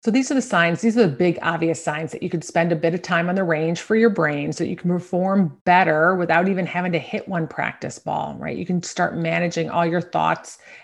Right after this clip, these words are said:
and your emotions around the game of golf so that you can take more of your talent out there. There's a reason that they say golf is ninety-nine point nine percent mental,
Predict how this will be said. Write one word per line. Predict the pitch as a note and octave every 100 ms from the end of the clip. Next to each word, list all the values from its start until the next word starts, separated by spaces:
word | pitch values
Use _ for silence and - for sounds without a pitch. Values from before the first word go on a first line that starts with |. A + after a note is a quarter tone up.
| -
and | F3
your | F3+ F#3
emotions | E3+ E3 - E3 D#3+
around | D#3+ D#3+ E3+
the | F3
game | E3 D#3+ E3+ F3
of | F3+ - -
golf | D#3+ D#3 - - _ - - -
so | - F3
that | E3+ E3
you | F3+ F3+
can | F3+
take | - F3 F3+
more | E3+ F3 F3
of | E3+
your | F3+
talent | F#3 - D#3 D#3 D#3+ -
out | - E3+
there. | E3+ D#3+
There's | F3 F#3
a |
reason | E3 D#3 F#3 F#3 G3
that | E3+ -
they | F3+
say | F3 - F3+ F3 -
golf | D#3 D#3+ E3+
is | D#3
ninety-nine | E3 E3 E3+ E3+ E3+ E3+
point | E3+ F#3 F3
nine | F3 F3 E3
percent | E3+ - E3
mental, | F3 E3 F#3 - F3 -